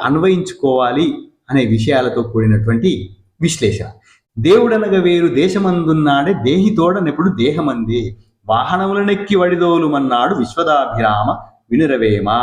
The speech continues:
ఇలాంటి అద్భుతమైన పద్యాన్ని అందించిన వేమన గారికి హృదయపూర్వకంగా ధన్యవాదాలు తెలియజేస్తూ, ఈ వీడియో మీకు బాగా నచ్చినట్లయితే తప్పకుండా లైక్ చేసి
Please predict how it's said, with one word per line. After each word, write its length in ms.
ఇలాంటి 400
అద్భుతమైన 560
పద్యాన్ని 440
అందించిన 340
వేమన 380
గారికి 240
హృదయపూర్వకంగా 920
ధన్యవాదాలు 520
తెలియజేస్తూ, 800
ఈ 160
వీడియో 380
మీకు 260
బాగా 400
నచ్చినట్లయితే 840
తప్పకుండా 520
లైక్ 380
చేసి 300